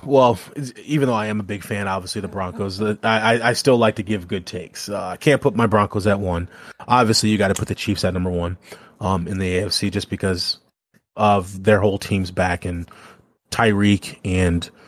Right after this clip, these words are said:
Mahomes are looking like they're meshing even better than they had before. Um, Chiefs number one,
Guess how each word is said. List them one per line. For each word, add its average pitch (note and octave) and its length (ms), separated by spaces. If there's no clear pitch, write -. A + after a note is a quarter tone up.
Mahomes G2 440
are F2+ 160
looking G#2 280
like G2 180
they're F#2+ 200
meshing F#2+ 580
even F#2 260
better F2+ 260
than E2+ 160
they F2 100
had F2+ 200
before. F2+ 420
Um, F2+ 400
Chiefs - 340
number A2 240
one, F#2 380